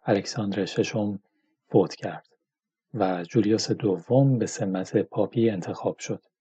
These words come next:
پاپ جدید از فتوحات قیصر بورجا جلوگیری به عمل آورد. خود قیصر هم به بستر بیماری افتاد و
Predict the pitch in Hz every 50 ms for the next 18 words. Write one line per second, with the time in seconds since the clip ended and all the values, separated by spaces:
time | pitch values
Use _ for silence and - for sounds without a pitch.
0 | _ _ _ _ _ _ _ _ _ _ _ - 156 151 - 165 135 156 139 135
1 | 151 139 139 _ _ - 143 - - - - 113 - - 110 95 98 98 - 127
2 | 110 101 - 98 82 - - 101 90 87 - 107 92 87 87 82 82 - 107 104
3 | 104 104 98 - 107 92 85 87 82 - - 95 95 92 87 82 82 80 80 80
4 | 80 78 - 92 85 78 - - _ _ _ _ _ _ _ _ _ _ _ -
5 | - 156 151 147 110 107 98 92 - - 113 107 107 101 98 107 113 113 110 101
6 | - _ _ _ - 110 101 98 - - - 113 104 104 107 107 107 104 101 95
7 | - - 110 98 95 95 90 92 107 123 113 95 - - - 113 104 101 - 113
8 | 104 98 98 95